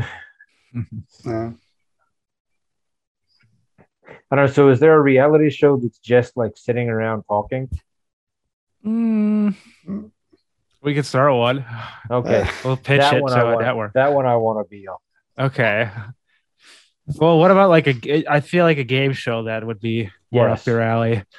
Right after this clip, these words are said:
Speaker 2: Yeah, uh, Jeopardy, The Chase, uh, Who Wants to Be a Millionaire.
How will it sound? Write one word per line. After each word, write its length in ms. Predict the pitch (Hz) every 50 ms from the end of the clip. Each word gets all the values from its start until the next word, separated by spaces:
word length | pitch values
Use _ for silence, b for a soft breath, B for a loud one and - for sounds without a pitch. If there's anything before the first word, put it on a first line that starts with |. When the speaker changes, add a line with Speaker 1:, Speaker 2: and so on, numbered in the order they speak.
| B B B B B B -
Speaker 2:
Yeah, 320 | 110 117 110 104 101 92 - _ - -
uh, 300 | 110 107 104 104 101 -
Jeopardy, 580 | - - 233 123 123 - 127 120 123 120 117 98
The 60 | 98
Chase, 800 | - - - 117 110 110 110 110 107 - _ _ _ _ _ _ -
uh, 240 | 113 101 95 92 92
Who 120 | - 113 117
Wants 260 | 113 113 110 110 _
to 80 | -
Be 160 | 101 110 110 107
a 60 | 104
Millionaire. 680 | 101 104 104 107 107 107 104 104 104 104 104 104 101